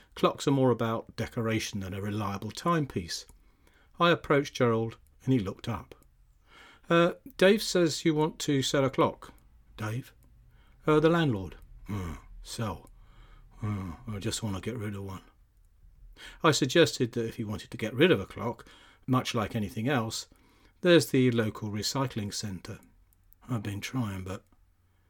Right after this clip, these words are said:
Just then Dolly, the landlord's daughter, came and cleared the table and asked Gerald if he wanted anything else. <sighs> "Just some peace and quiet,"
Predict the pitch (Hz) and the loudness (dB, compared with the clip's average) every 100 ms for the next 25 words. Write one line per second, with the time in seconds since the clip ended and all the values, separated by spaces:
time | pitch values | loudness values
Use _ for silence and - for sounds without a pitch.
0 | _ _ - 139 - 143 123 135 127 117 | _ _ 2 2 4 4 6 6 6 2
1 | 113 117 113 107 110 - 160 - 117 - | 2 0 0 -2 -4 2 2 2 -2 -6
2 | 117 117 113 - 110 101 107 - 120 110 | -2 0 -2 -2 -4 -4 -8 -4 -2 0
3 | 107 - _ _ _ _ - 143 139 - | -2 -6 _ _ _ _ 0 4 4 4
4 | 143 127 120 113 - 123 107 117 104 101 | 6 6 6 2 0 0 0 -4 -4 -4
5 | 110 113 123 208 - - _ _ _ _ | -2 -2 -2 -4 -10 -18 _ _ _ _
6 | _ _ _ _ - 90 82 71 - 104 | _ _ _ _ -12 -10 -10 -8 -6 -4
7 | - 104 - 107 - 85 - - - 101 | -4 -6 -6 -4 -4 -6 -10 -6 -2 -2
8 | 95 | -4